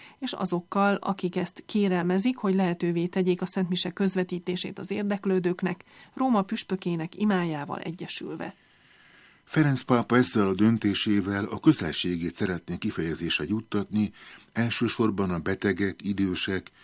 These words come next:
Speaker 2: és a karanténban lévő személyek iránt, akik szabad mozgásukban korlátozottak. Ennek megfelelően március kilencedike hétfőtől kezdődően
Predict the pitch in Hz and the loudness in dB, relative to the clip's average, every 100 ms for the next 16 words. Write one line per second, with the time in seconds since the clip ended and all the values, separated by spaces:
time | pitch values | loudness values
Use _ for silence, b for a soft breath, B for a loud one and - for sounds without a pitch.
0 | B B B 98 110 - 135 92 76 90 | B B B -2 -2 0 -2 -2 -4 -2
1 | 87 82 82 85 85 82 76 101 85 80 | -2 -2 -4 -2 -2 -2 -2 0 -2 -2
2 | 73 - 92 98 101 107 - B B B | -6 -6 -2 0 0 -2 -6 B B B
3 | B B B 104 117 104 139 95 82 98 | B B B 0 2 4 2 2 0 0
4 | 92 82 82 - 82 76 80 - 85 80 | 0 -2 -4 -2 -4 -6 -8 -6 -6 -6
5 | 71 71 78 69 64 - 64 - _ b | -8 -8 -10 -8 -12 -14 -18 -18 _ b
6 | b b b b b b 120 104 95 92 | b b b b b b 2 2 2 -4
7 | 85 - 92 92 92 101 107 117 - B | -6 -2 0 2 2 2 2 0 -8 B
8 | B - 127 135 - 104 90 - 107 82 | B -4 -2 0 0 2 2 4 4 4
9 | - 78 76 73 73 76 113 110 - 78 | 0 -4 -6 -8 -6 0 2 0 -4 -6
10 | - 73 - 87 92 92 92 92 95 101 | -6 -6 -4 -2 0 -2 0 2 2 0